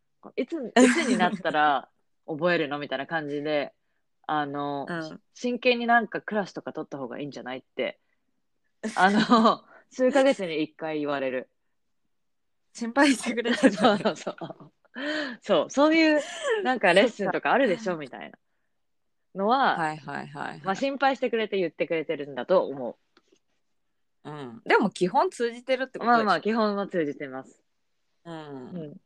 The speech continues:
Speaker 2: そっか。まあ、私は別になんか、なんだろう。アメリカに行ったのもさ、もうある程度、もう大人じゃないけど、もう十八とかで、
Speaker 1: うん。
Speaker 2: まあ、ある程度こう、英語も喋れるようになってたし、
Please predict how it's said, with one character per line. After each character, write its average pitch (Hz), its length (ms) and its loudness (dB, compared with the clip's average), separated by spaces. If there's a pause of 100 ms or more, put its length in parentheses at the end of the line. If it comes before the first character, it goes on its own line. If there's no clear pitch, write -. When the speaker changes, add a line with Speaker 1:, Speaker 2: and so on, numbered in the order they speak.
(600)
Speaker 2:
そ 208 140 -8
っ 202 60 -14
か。 - 280 -2 (100)
ま 196 160 -2
あ、 175 80 -6 (360)
私 339 640 -4
は 330 160 0
別 262 260 -12
に 269 60 -14
な 269 140 -10
ん 220 40 -20
か、 160 200 -8 (100)
な 220 120 -12
ん 226 60 -12
だ 180 80 -6
ろ - 200 -14
う。 - 40 -20 (220)
ア 196 100 -2
メ 269 100 -6
リ 392 100 -12
カ 415 120 -8
に 370 100 -12
行 330 60 -20
っ - 20 -20
た 359 120 -4
の 269 80 -14
も 170 120 -14
さ、 165 220 -10
も 160 120 -12
う - 40 -4
あ 185 40 -4
る 247 180 -10
程 302 140 -8
度、 160 320 -12 (120)
も 165 100 -12
う - 100 -10
大 339 100 -6
人 370 120 -6
じ 311 80 -10
ゃ 196 40 -10
な 190 120 -8
い 185 60 -16
け 143 120 -14
ど、 147 260 -14 (180)
も 202 100 -12
う 190 40 -10
十 196 200 -6
八 214 240 -4
と 196 80 -12
か 143 160 -8
で、 147 180 -6
Speaker 1:
う 151 60 -8
ん。 143 420 -10
Speaker 2:
ま 208 80 -2
あ、 - 20 2
あ - 40 -4
る 226 160 -6
程 254 160 -2
度 170 100 -8
こ 147 400 -6
う、 - 20 -10
英 175 100 -6
語 170 100 -12
も 170 80 -12
喋 175 240 -8
れ 175 140 -2
る 160 60 -4
よ 139 120 -6
う - 20 -10
に 135 80 -16
な 147 80 -8
っ - 80 -16
て 131 140 -12
た - 160 -10
し、 233 420 -2